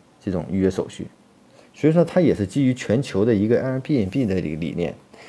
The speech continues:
那日本东京呢，就推出了这家创业公司推出行李版箱版的这个分享平台，叫、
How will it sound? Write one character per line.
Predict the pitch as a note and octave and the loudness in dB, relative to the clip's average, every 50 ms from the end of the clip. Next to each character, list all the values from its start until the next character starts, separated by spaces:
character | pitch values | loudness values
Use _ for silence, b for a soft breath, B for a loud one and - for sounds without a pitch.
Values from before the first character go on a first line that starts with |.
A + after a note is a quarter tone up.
| B B B | B B B
那 | B B2+ | B 0
日 | A#2+ E3+ F3 | 2 4 4
本 | C#3+ G#2+ F#2 | 4 4 4
东 | F2 C#3 D3 D3 | 4 2 2 4
京 | C#3+ D#3+ E3 | 4 4 4
呢， | D3+ A2 F2+ F2 - - - - - - _ _ | 2 2 0 -4 -8 -16 -20 -20 -20 -20 _ _
就 | - A2 F#2+ F2+ F2+ - - _ - | -4 -4 -4 -4 -6 -12 -16 _ -8
推 | - - A2+ | -4 -2 0
出 | - - A2+ | 2 4 4
了 | G#2 | 4
这 | F2+ A2 A2+ | 4 6 6
家 | A2 G#2+ | 6 6
创 | - - A2+ | 4 2 0
业 | G2+ | 0
公 | F#2+ G#2 | 0 -2
司 | G#2 G2+ | -4 -4
推 | G2 - G#2 | -6 -8 -8
出 | G#2+ | -8
行 | G2+ - - G#2+ C#3+ | -6 -4 -2 -2 0
李 | D#3 | 0
版 | D3 - - - | -2 -4 -6 -6
箱 | - A2+ A#2+ C3+ | -4 -4 -2 0
版 | - - - - | 0 0 0 -2
的 | - - | -2 -4
这 | - - F2 | -4 -2 -4
个 | - D2 C#2+ - B B B B B B B B B | -4 -4 -4 -6 B B B B B B B B B
分 | - C3 C3 | -2 0 0
享 | A#2 G2+ - | 0 0 0
平 | - A2 G2 | 0 0 0
台， | F2+ F2+ F2+ | 2 0 0
叫、 | F2+ F2+ G2+ F#2 C2 | 2 2 2 2 2